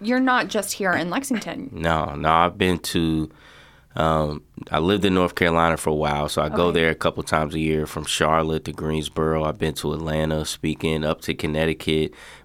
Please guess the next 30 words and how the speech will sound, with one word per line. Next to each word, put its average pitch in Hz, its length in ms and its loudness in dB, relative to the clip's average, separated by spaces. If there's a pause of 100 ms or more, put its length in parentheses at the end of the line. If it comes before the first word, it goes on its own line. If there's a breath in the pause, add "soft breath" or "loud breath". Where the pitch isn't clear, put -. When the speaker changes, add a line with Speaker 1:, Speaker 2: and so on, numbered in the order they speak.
Speaker 2:
been 80 100 2
all 76 180 6
the 80 60 2
way 80 180 4
out 80 180 4
Montana 80 800 0
doing 78 320 0
a 78 60 2
leadership 78 520 0
Speaker 1:
Gosh. 76 60 -4
Speaker 2:
presentation, 82 840 0
Cincinnati, 78 1000 -2
all 78 280 2
over 78 220 -2
Kentucky. 78 580 -2
So, 73 280 0 (440 loud breath)
yeah, 87 200 4
God's 85 320 4
blessed 85 300 0
me 80 140 2
to, 78 160 2
to 73 120 -4
go 78 220 2
all 76 220 2
over 82 200 2
to 78 120 -2
do 76 140 -2
that. 78 220 -4 (200)
Speaker 1:
Mm. 214 200 -6 (120)
Speaker 2:
Yeah, 76 260 -2